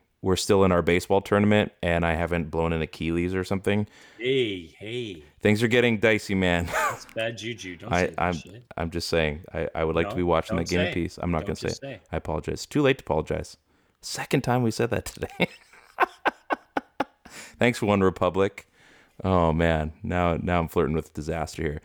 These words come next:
Speaker 1: Yeah, I'm so thrilled to have Brock Boeser back, even if it was that one game and we gotta wait a couple more games to see something go. I don't care.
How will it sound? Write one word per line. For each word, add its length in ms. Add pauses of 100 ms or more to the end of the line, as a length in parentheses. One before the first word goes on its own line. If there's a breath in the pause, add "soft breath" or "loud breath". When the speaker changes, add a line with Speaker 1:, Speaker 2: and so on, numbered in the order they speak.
(140 loud breath)
Speaker 1:
Yeah, 180 (100)
I'm 240
so 380
thrilled 420
to 60
have 180
Brock 280
Boeser 300
back, 340
even 300
if 120
it 80
was 240
that 180
one 220
game 320
and 100
we 60
gotta 200
wait 180
a 40
couple 260
more 180
games 420 (300 loud breath)
to 60
see 160
something 280
go. 420 (400 soft breath)
I 100
don't 180
care. 420